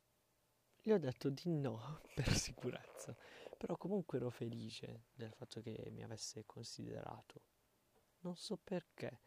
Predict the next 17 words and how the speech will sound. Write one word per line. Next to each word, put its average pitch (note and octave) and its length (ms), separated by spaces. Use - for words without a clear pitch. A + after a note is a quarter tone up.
cioè - 200
mi B2+ 100
sentivo B2 840
un D#3 180
minimo D3+ 400
importante, A2+ 1500
non B2+ 360
lo A#2+ 180
so, A#2+ 760
fino D#3+ 220
a D#3+ 60
quando A#2 300
ho - 20
scoperto A#2+ 520
che - 120
il A#2 60
riempilesta A#2+ 720